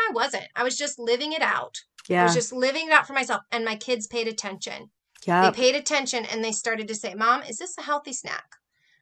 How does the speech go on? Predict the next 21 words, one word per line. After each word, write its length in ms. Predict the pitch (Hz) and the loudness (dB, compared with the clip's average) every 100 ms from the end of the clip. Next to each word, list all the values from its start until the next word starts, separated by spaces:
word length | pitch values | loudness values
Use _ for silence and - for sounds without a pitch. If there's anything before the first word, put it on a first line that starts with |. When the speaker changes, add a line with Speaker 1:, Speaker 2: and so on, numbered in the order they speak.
| _ | _
Speaker 1:
You 140 | 226 | -2
know, 260 | 220 220 240 | 0 2 0
and 120 | - 226 | 0 -2
I 60 | |
would 160 | 220 214 | -4 -6
say, 160 | 226 | -10
"Yes, 260 | 202 214 190 | -8 -8 -8
that 160 | 202 117 | -12 -10
is," 200 | - 208 | -12 -10
or 60 | 196 | -8
not. 160 | 143 - - - _ | -10 -12 -20 -20 _
When 160 | 220 233 | -2 4
I 140 | 247 | 4
give 180 | 254 294 | 4 2
them 140 | 285 285 | 0 -2
a 60 | |
bag 400 | 233 233 233 262 | 4 8 10 8
of 100 | 269 | 2
something, 500 | - 277 262 311 359 370 _ | -4 -6 -2 -4 -4 -10 _
they 420 | 202 240 226 233 220 | 0 4 4 2 -4
don't 260 | 233 247 | -2 -2